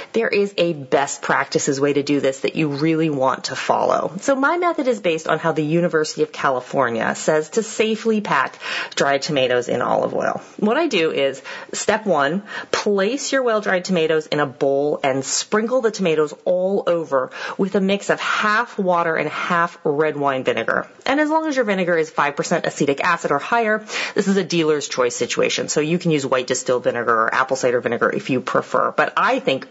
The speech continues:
red wine vinegar will give you the best flavor. Step two, toss everything together. This is important because the tomatoes, um, can be a borderline acid food, and this step of tossing the tomatoes in that vinegar mixture helps to acidify the tomatoes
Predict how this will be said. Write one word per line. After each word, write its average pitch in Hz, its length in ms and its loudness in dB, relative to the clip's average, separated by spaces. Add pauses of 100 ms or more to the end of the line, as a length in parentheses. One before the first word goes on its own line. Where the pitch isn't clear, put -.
(160)
red 160 200 2
wine 139 220 0
vinegar 135 320 2
will 123 140 -2
give 123 160 0
you 131 80 4
the 117 80 0
best - 240 -2
flavor. - 640 0 (220)
Step - 500 -2
two, - 340 -2
toss 214 400 0
everything 247 400 2
together. 135 540 0
This 220 220 0
is 269 200 -2 (420)
important 247 520 0
because 226 320 0
the 226 100 0
tomatoes, 277 680 0
um, 196 220 2
can 233 260 0
be 233 120 0
a 202 60 2
borderline 170 600 2
acid 139 500 0
food, 139 460 0 (260)
and 196 220 2
this 226 160 0
step 175 460 -2
of 156 180 0
tossing 175 560 2
the 165 80 2
tomatoes 147 580 2
in 160 220 2
that 135 220 0
vinegar 143 320 0
mixture 131 340 0
helps - 280 -2
to 151 100 2
acidify 277 480 0
the 254 80 0
tomatoes 214 400 0